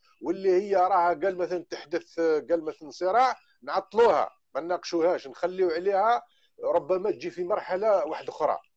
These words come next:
احنا الآن لازمنا نتفقوا على خطوط عريضة اللي بحيث هو أنه نمنعوا البلاد من بركان، راه فيه علامات نتاع تصدع موجودة داخل المجتمع.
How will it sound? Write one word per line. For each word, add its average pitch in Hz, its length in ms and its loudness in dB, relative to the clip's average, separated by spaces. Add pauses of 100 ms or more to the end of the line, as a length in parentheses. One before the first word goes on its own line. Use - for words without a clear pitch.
(340)
احنا 202 240 -6
الآن 202 460 0
لازمنا 170 400 0
نتفقوا 196 520 -2
على 165 220 -2
خطوط 165 500 -6
عريضة 180 680 2 (380)
اللي 180 200 -4
بحيث 208 380 -2
هو 196 160 4
أنه 208 560 0 (100)
نمنعوا 190 580 -2
البلاد 196 580 4
من 175 240 -6
بركان، 196 580 0 (280)
راه 170 260 2
فيه 226 300 -2
علامات 160 880 0
نتاع 135 280 -6
تصدع 180 580 0 (560)
موجودة 165 800 0 (460)
داخل 233 300 -2
المجتمع. 220 680 -4